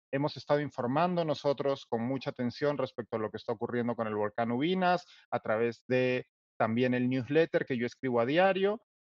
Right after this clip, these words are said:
Eh, se pueden suscribir desde nuestra página web o desde el link que encontrarán debajo de la transmisión de nuestro canal de YouTube y también, eh, compartimos, eh, el link de suscripción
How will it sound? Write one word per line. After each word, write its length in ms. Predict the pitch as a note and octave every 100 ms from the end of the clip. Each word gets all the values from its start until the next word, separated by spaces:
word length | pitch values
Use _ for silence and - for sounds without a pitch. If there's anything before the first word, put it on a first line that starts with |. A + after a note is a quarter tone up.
| -
Eh, 220 | A#2 A2+
se 160 | -
pueden 420 | B2 D#3 E3+ D#3 - - _ _
suscribir 640 | - C#3+ - B2 C3 D#3 D3
desde 200 | D3 C3
nuestra 280 | B2+ - A#2
página 320 | A#2+ C#3+ B2+
web 320 | D#3+ G#3+ A#3
o 160 | - C3+
desde 280 | C3+ G#2+ B2+
el 140 | B2+
link 280 | D3+ F3 E3+ _ _ _
que 60 | D3
encontrarán 840 | B2+ C3 B2 B2 B2+ C3+ C#3 C3
debajo 400 | B2 B2+ B2+ C#3
de 80 | C3
la 120 | B2+
transmisión 680 | A#2+ A2 A2+ A2+ C3+ C3 C3
de 100 | B2+
nuestro 280 | B2 - A#2
canal 260 | A#2 B2
de 120 | A#2+
YouTube 480 | B2 C3+ A#3 C4 - -
y 120 | E3+
también, 640 | - C#3+ C#3+ D#3 D#3 E3 - - _
eh, 140 | - A#2+
compartimos, 960 | B2+ G#2+ A#2 - C3 B2+ C3 C3 - _ _
eh, 200 | A#2 A2
el 200 | A#2 B2
link 260 | B2 C3+ A2
de 100 | B2
suscripción 800 | B2 B2+ - A#2+ A#2 - C3 B2+